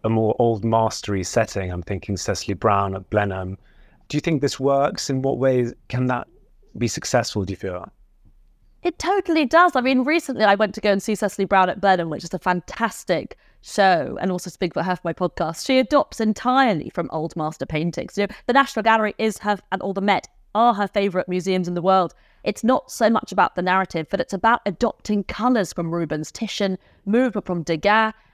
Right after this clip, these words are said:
Speaker 2: and also see some of their work sort of purely through abstract colour. 'Cause I think that's what, you know, when you get up close to the Artemisia works,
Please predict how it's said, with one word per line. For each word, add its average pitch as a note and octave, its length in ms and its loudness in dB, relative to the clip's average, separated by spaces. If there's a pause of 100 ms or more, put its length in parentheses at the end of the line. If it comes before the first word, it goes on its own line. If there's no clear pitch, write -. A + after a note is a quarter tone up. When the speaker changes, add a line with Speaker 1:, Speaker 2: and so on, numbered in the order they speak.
(100)
Speaker 2:
and G3+ 100 0
also A#3+ 260 -2
see C4 340 -2
some A#3+ 160 -4
of G#3+ 100 -4
their A3 160 4
work A#3 280 2
sort G#3 140 -4
of G#3+ 120 -2
purely A3+ 420 0
through G#3+ 520 -2 (300)
abstract - 400 0
colour. A#3+ 240 0
'Cause F#3 80 -8
I A3 60 -2
think B3 160 -2
that's - 220 -2
what, A3+ 120 -2
you C4+ 80 0
know, C4 60 2
when B3+ 100 0
you C4 80 -2
get E4 140 2
up - 140 -4
close C4+ 280 0
to - 80 -10
the A3 80 2
Artemisia G3 520 0
works, G3 460 2